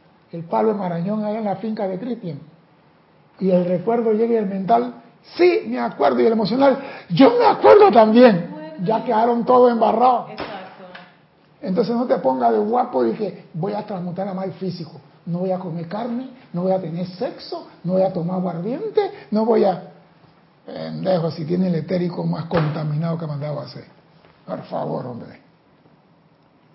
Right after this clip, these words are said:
Speaker 1: La afirmación, "Yo soy solo un ser de causa, y esa causa es el amor, el tono sagrado", transmite la plenitud de la verdad de la ley de círculo. Por eso nosotros debemos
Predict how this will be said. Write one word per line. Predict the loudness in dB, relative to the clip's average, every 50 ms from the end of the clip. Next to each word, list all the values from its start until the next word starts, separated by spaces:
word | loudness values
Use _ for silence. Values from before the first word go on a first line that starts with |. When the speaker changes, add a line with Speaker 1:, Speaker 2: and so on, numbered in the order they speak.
| _ _ _ _ _ -4
Speaker 1:
La | 2 6 6 6
afirmación, | 6 4 2 2 2 4 2 2 0 0 0 0 0 0 0 0 0
"Yo | 2 2 2 0
soy | 0 -4 -6 -2 0 0 0 0 -2
solo | -2 -2 0 0 2 2 0
un | 0 -2
ser | -2 -2 -2 -2 -2 -2
de | -2 -2 -4
causa, | -2 0 0 0 0 -2 -6 -8 -10 -10 -12 -18 -20 _ _ _ _ -6
y | -4 -4
esa | -2 -2 -2 -2 -2 -2
causa | -2 -2 -2 -2 -2 -4 -4 -6
es | -4 -4
el | -6 -6 -6
amor, | -4 -2 -2 0 -2 -2 -4 -10 -14 -20 -20 _ _ _
el | -10 -10 -8 -6 -2
tono | -2 0 0 0 -2 -4
sagrado", | -4 -6 -8 -6 -4 -2 -2 -4 -4 -8 -12 -18 -20 -20 _ _ _
transmite | -6 -4 -4 -2 -2 0 -2 -2 -2 -4 -4
la | -4 -4 -4 -6 -6
plenitud | -6 -6 -4 -4 -6 -6 -8 -8 -6 -6
de | -6 -6
la | -6 -6 -6
verdad | -6 -8 -6 -4 -2 -2 -2
de | -2 -6
la | -6 -6 -8
ley | -6 -6 -6 -6
de | -6 -8 -10 -10
círculo. | -10 -10 -8 -8 -8 -10 -14 -16 -16 -16 -18 -20 -20 -20 -20 _ _ _ _ _ _ _ _ _ _ _ _ _ _ _ _ _ _ _ _ _ _ _ _ _ _ _ _ _ _ -14
Por | -12 -10
eso | -8 -6 -6
nosotros | -6 -6 -6 -6 -6 -4 -4
debemos | -4 -4 -4 -2 -4 -4 -4 -6